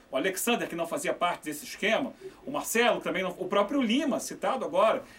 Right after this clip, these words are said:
são jogadores que vão chegando e vão agregando outras possibilidades, mas todos eles dentro de uma ideia de futebol que tá consolidada na equipe. Isso que a gente fala que, da importância da continuidade de trabalho.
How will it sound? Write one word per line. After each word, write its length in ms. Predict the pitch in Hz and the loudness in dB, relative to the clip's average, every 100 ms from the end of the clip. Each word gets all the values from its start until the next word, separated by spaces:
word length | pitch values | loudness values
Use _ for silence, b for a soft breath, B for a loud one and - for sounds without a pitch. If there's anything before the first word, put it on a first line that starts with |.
| B | B
são 160 | 175 | -4
jogadores 400 | 175 190 180 233 | 0 0 2 0
que 120 | - | 0
vão 120 | 214 190 | 0 0
chegando 380 | - 160 254 | -2 -2 0
e 20 | 262 | 0
vão 160 | 214 | 2
agregando 480 | 254 214 175 247 240 | 2 2 0 -2 0
outras 500 | 226 294 294 240 - | 2 2 2 0 -2
possibilidades, 1000 | - 247 247 226 226 196 196 240 262 - B B B | -2 -2 0 -2 -2 4 4 4 0 -6 B B B
mas 200 | 208 220 | -2 0
todos 320 | 339 330 196 | -2 -2 4
eles 320 | 240 285 - B B | 4 4 -2 B B
dentro 400 | 202 247 277 302 | 2 4 4 2
de 160 | 226 269 | 4 4
uma 160 | 294 | 4
ideia 360 | 330 240 277 330 | 2 4 4 4
de 100 | 285 | -2
futebol 580 | 226 208 190 185 254 - B | -6 -4 4 6 6 0 B
que 120 | - | -8
tá 120 | 247 294 | 0 0
consolidada 760 | 311 294 - 285 311 262 262 | 2 0 2 0 2 2 2
na 100 | 233 | 2
equipe. 480 | 185 - 262 226 - - - - | 0 -2 -4 -4 -8 -20 -16 -4
Isso 260 | 220 220 | -2 -2
que 140 | 262 254 | -6 -4
a 40 | |
gente 160 | 226 262 | -2 0
fala 200 | 285 285 | 2 0
que, 100 | - | 0
da 120 | 208 | -2
importância 640 | 214 - - 226 269 247 | 0 -2 -2 0 2 0
da 120 | 190 190 | -2 -4
continuidade 840 | - 269 262 262 247 214 226 208 | 0 0 0 -2 -2 0 -2 -2
de 80 | 214 | -4
trabalho. 500 | 240 208 175 151 | -2 0 0 0